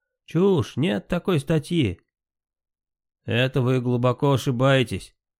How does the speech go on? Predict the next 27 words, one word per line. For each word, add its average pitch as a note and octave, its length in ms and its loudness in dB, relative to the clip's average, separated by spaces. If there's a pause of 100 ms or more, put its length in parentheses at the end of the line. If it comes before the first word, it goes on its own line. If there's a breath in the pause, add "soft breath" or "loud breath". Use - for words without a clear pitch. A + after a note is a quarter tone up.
(120)
раздался G#2 500 -2
от F#2+ 80 -2
входа A2 340 -2
голос G#2 320 -2
генерала G2 380 -2
Головина. G2 500 -4 (140)
«Минуточку, E3+ 720 -2 (160)
я D#3 320 2
дойду C#3 340 2
до C3+ 80 2
микрофона». B2+ 760 2 (920)
Он A2 180 -2
забрался G#2+ 520 -2
на G2+ 60 -6
трибуну G#2+ 560 0 (320)
и B2 140 -2
тяжёлым B2 440 -2
взглядом A#2+ 540 0
окинул A2+ 420 -2
притихших G#2+ 560 -4
журналистов. G#2 640 -4 (1080)
«Так G#2+ 200 -6
вот, C#3 440 2 (120)
вы B2+ 280 0
ошибаетесь», B2 840 0 (160)
продолжал G2+ 580 -2
он A2 220 0